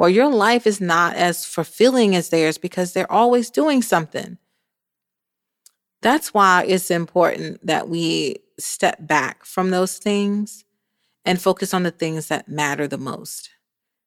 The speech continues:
And your happiness matters the most. And no amount of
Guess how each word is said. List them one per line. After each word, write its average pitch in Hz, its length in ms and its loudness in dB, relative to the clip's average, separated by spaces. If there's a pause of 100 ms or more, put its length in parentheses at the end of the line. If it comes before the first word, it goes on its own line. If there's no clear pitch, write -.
(220)
And 156 440 0
your 170 160 0
happiness 151 640 -4
matters 147 380 -4
the 135 100 -12
most. - 420 -12 (520)
And 165 420 2 (220)
no 214 400 4
amount 180 540 4
of 160 540 2